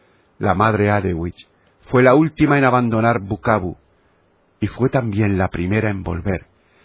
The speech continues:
pese al rencor del ejército congoleño, victorioso contra todo lo que era blanco. Volvió a un amasijo de ruinas.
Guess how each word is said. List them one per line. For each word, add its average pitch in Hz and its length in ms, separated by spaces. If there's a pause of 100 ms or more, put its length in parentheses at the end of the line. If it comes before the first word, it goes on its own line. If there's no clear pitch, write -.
(200)
pese 113 380
al 107 140
rencor 107 540
del 87 160
ejército 98 520
congoleño, 92 720 (220)
victorioso 120 880 (320)
contra 98 460
todo 113 360
lo 76 120
que 80 180
era 80 160
blanco. 78 500 (1700)
Volvió 90 600 (760)
a 95 180
un 123 220
amasijo 113 640
de 90 100
ruinas. - 480